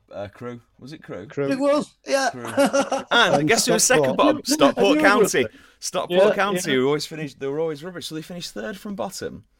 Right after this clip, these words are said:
Speaker 1: And not, they were on thirty-seven points, then Stockport thirty-two points, Crewe Alexandra twenty-nine points, and above them, on the same points, were Northampton. Actually, I always thought two teams had to apply for re-election, not four.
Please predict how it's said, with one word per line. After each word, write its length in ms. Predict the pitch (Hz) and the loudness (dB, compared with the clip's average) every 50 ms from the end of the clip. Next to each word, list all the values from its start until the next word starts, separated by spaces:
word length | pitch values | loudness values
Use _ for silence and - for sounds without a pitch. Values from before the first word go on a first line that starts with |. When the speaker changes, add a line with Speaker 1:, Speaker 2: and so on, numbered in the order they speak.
| _ _ _ _ _ _ _ _ _ _ _ _ _ _ _ _ _ - | _ _ _ _ _ _ _ _ _ _ _ _ _ _ _ _ _ -6
Speaker 1:
And 160 | 180 226 233 247 | -4 -2 -2 -2
not, 260 | 339 359 - - - - _ _ - | -2 -4 -6 -8 -14 -20 _ _ -8
they 100 | 156 160 | -6 -2
were 80 | 165 170 | 0 0
on 80 | 160 | -2
thirty-seven 720 | 147 - - 202 190 190 190 - 185 - - 165 156 160 160 | -2 -4 -8 -8 -8 -8 -8 -12 -12 -10 -10 -10 -10 -12 -14
points, 640 | - - 147 82 60 71 104 131 - - - - - _ _ _ _ _ _ _ _ | -12 -12 -12 -10 -10 -12 -16 -18 -18 -20 -20 -20 -20 _ _ _ _ _ _ _ _
then 200 | - 131 127 123 | -4 -4 -4 -4
Stockport 720 | 117 - - - - - - - - - 156 151 - - - | -4 -6 -6 -6 -6 -6 -6 -8 -8 -6 -6 -6 -6 -6 -8
thirty-two 600 | - 147 135 131 - - 139 123 - 135 113 90 | -8 -6 -6 -6 -6 -8 -12 -10 -8 -6 -6 -6
points, 560 | - - 76 - - 87 87 - - - - - | -8 -10 -14 -12 -12 -14 -14 -14 -14 -14 -14 -12
Crewe 240 | - - 143 139 139 | -10 -4 -2 0 2
Alexandra 540 | 131 127 127 117 110 123 120 113 107 113 104 | 2 2 0 0 -4 -6 -8 -8 -8 -8 -10
twenty-nine 640 | - - 120 110 98 - - 104 107 107 107 107 98 | -10 -10 -10 -8 -10 -10 -10 -10 -8 -8 -8 -8 -8
points, 520 | - - 85 71 64 - - - - - _ _ _ _ _ _ - | -8 -10 -10 -10 -12 -14 -16 -16 -16 -16 _ _ _ _ _ _ -6
and 120 | - 117 | -4 -4
above 380 | 113 107 - 160 196 202 170 - | -4 -4 -2 -2 -4 -4 -4 -4
them, 280 | - 76 - 80 - - _ | -4 -4 -4 -6 -8 -14 _
on 180 | - - 107 107 | -6 -6 -4 -4
the 80 | 104 101 | -4 -8
same 460 | - - - 143 139 143 135 120 101 | -8 -6 -6 -6 -4 -4 -6 -6 -8
points, 580 | 98 101 65 57 69 92 95 - - - - - _ _ _ _ _ | -8 -10 -10 -10 -10 -14 -14 -14 -14 -14 -16 -16 _ _ _ _ _
were 120 | - 95 95 | -6 -6 -4
Northampton. 640 | 98 101 101 98 - 117 117 123 - - - 87 80 - - - - | -2 0 -2 -2 -2 -4 -6 -6 -6 -8 -10 -12 -12 -14 -18 -10 -6
Actually, 300 | - 127 254 - - - | -4 -2 -2 -2 0 2
I 40 | 277 | 2
always 200 | 277 277 254 - | 2 2 0 -2
thought 220 | - 107 - 101 - | -2 -2 -2 -2 -2
two 220 | - - 247 254 | -2 -2 -2 -4
teams 280 | - - 208 165 123 104 | -4 -4 -6 -8 -6 -6
had 100 | 107 95 - | -8 -8 -8
to 140 | - 98 85 | -8 -10 -10
apply 240 | - - 95 85 80 | -8 -6 -6 -6 -6
for 160 | - - 87 | -8 -12 -12
re-election, 460 | 85 82 82 80 - - - - 85 | -10 -10 -8 -8 -10 -10 -12 -12 -12
not 180 | 85 85 - - | -12 -12 -12 -12
four. 300 | - 139 139 - - | -12 -12 -12 -12 -12